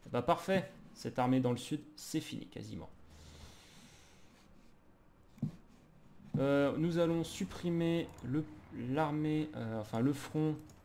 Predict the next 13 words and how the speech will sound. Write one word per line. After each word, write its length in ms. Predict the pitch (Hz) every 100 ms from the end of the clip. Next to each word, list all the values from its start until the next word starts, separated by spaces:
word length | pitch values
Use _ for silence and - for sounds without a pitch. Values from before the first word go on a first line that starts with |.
| - - -
ici. 400 | 127 - 139 156
Ça 140 | 190 123
sert 240 | - 120
à 100 | 110
rien 220 | 104 120
de 60 | 123
l'avoir. 600 | 110 104 107 113 180 202 - - - - - - - -
Du 120 | 123
coup, 360 | - 135 135 -
euh, 280 | 104 98 95 98
vous 280 | 151 143
allez 420 | 139 131 135 135 - - - - - - - - - - - -
tous 420 | - 151 151 -